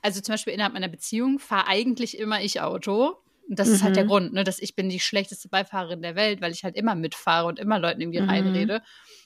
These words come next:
Speaker 1: Aber es ist halt einfach, niemand würde ja zugeben, dass er Defizite beim Autofahren hat, auch nicht nach dem Führerschein, ne? Oder, ke-, keine Ahnung, ich kann das, wenn ich das aus einer rein,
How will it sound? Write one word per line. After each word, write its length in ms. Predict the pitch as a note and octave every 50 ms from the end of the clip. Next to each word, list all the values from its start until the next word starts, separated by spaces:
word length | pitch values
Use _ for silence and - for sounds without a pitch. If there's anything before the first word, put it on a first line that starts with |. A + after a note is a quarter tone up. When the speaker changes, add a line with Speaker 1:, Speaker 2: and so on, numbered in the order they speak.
| _ _ -
Speaker 1:
Aber 120 | G#3 A3
es 100 | - -
ist 120 | D4+ C#4 E4+
halt 140 | D#4 C#4+
einfach, 360 | B3 B3+ C4 - C#4 C#4 - - _ _ _ _ _ _
niemand 480 | G#3+ G#3+ A#3 C4 D4 D4 C#4+ C4+ B3 B3
würde 160 | A#3+ A3 A#3
ja 200 | G#3+ G#3 G#3 G#3
zugeben, 840 | - - C4+ D4 C4+ G#3+ F3+ F3 E3 E3+ E3+ F3 G#3 B3 D4 - _ _ _ _ _ _
dass 240 | - F#3+ G#3 - - - -
er 420 | F3+ F#3 G3 G3+ G#3 G#3+ A3 A3
Defizite 500 | A3 G#3+ G3+ - A3 - - F#3+ G#3 F#3
beim 160 | F3+ F3 F3
Autofahren 460 | - A#3 - G3+ - - E3+ E3+ E3+
hat, 140 | F3 F3+ - -
auch 260 | - F3+ F#3 - -
nicht 340 | G#3+ G3 G3+ - - - -
nach 160 | G3 G#3+ B3+ B3+
dem 100 | A#3 G#3
Führerschein, 840 | - - F#3 F3 E3+ F3 F3 - - - E3 E3 E3 E3+ F3 F3
ne? 260 | F3+ A3 B3+ C#4 - -
Oder, 200 | F#3+ F#3 G3 F#3+ - - - _ _ _ _ _ _ _
ke-, 100 | - F#3+
keine 260 | - - G#3+ A3 G3
Ahnung, 240 | F3 G#3 A3 G3+ - -
ich 180 | - G#3 -
kann 140 | - A#3+ A3+
das, 180 | A#3+ A#3 A#3 A3+
wenn 120 | A3 G#3+ G#3
ich 100 | G3 -
das 160 | G#3+ G#3+ -
aus 220 | - G#3+ - -
einer 320 | A3 G3+ F#3+ F#3 F#3 - - - -
rein, 540 | F#3+ G3 G3+ G#3+ A3 A3 G#3+ G#3+ G#3+ -